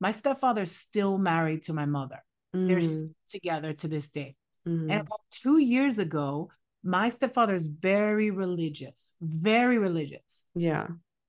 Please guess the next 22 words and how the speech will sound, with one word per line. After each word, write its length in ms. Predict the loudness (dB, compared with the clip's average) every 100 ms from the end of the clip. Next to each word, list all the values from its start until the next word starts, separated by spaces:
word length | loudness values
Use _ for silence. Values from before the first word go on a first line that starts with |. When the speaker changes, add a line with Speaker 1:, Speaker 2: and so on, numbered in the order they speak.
| _
Speaker 1:
So 200 | -2 2
is 100 | 4
my 140 | 4 4
mother, 400 | 2 0 -4 -4
very, 400 | -2 0 2 2
like, 260 | 0 -2 0
Mary. 560 | 0 0 0 0 -2
And 100 | -2
I 140 | 0 2
am 120 | 0
so 520 | -2 -10 -4 0 0
grateful 480 | 2 0 0 0 -2
because 520 | -2 -6 -6 0 0
of 140 | 0 2
that. 320 | 2 2 -2 -6
I 300 | -2 0 0
have 380 | 0 -2 -2 -2
these 220 | -4 -2
deities 720 | 0 0 -2 -2 -2 -2 -4 -4
in 120 | -2
my 120 | 0
life. 340 | 0 -4 -8